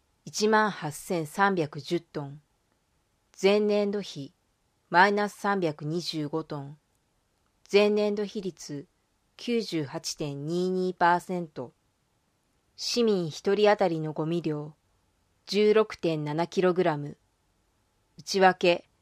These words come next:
可燃ゴミ、十一点七キログラム。不燃ゴミ、零点五キログラム。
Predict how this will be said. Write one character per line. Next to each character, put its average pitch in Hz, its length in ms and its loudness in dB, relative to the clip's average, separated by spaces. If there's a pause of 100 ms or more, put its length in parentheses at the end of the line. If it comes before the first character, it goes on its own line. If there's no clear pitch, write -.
(560)
可 180 120 2
燃 196 240 2
ゴ 160 100 -6
ミ、 151 220 -12 (720)
十 208 280 0
一 220 240 -4
点 165 280 -4
七 165 240 -2
キ - 120 -4
ロ 180 140 2
グ 175 100 0
ラ 165 140 2
ム。 147 180 -10 (800)
不 - 160 -4
燃 208 240 4
ゴ 165 100 -4
ミ、 151 200 -8 (800)
零 202 180 10
点 160 300 -2
五 160 100 -6
キ 185 160 -2
ロ 180 140 2
グ 180 100 2
ラ 165 120 2
ム。 151 180 -10